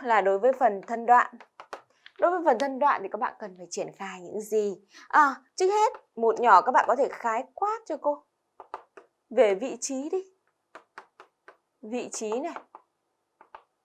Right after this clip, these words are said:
Về, ờ, sơ qua về nội dung của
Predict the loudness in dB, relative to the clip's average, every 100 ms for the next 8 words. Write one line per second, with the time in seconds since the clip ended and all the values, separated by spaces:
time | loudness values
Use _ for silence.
0 | _ _ _ _ _ _ -18 -10 0 2
1 | 2 2 0 -2 2 4 6 6 4 -2
2 | -2 -4 -6 -8 -8 -12 _ _ -20 -20
3 | _ _ -20 _ _ -20 _ _ _ _
4 | _ _ -20 _ _ _ _ _ _ _
5 | _ _ -20 -20 _ _ -12 -12 _ _
6 | _ _ _ _ -2 0 -2 -6